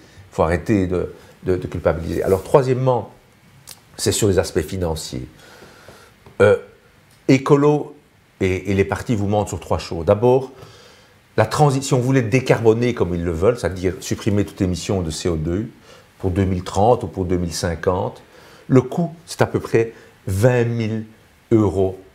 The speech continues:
par an et par famille. Alors, on ne sait déjà pas payer, si je peux dire,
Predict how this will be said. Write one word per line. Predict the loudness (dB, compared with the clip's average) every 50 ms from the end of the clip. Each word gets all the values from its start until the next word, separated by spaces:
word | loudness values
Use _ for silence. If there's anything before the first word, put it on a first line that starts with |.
| _ -2
par | 0 0 0 0 -4
an | -4 -4 -6 -8 -14 -10 -8
et | -8 -6
par | -4 -6 -8 -8
famille. | -6 -4 -4 -2 -2 -2 -4 -4 -6 -10 -18 _ _ _ _ _ _ _ _ _ _ _ _ _
Alors, | -4 -4 -4 -4 -4 -6 -2
on | 0
ne | 0 0
sait | 0 -2 -2
déjà | 0 2 0
pas | 0 2 -2 -2
payer, | -2 -2 -2 0 0 0 -2 -4 -2 -2 -2 -4 -4 -8 -14 -20 _ _ _ _ _ _ _ _ _ _ _ _
si | -10 -10
je | -10
peux | -6 -8 -6
dire, | -4 -2 -2 -2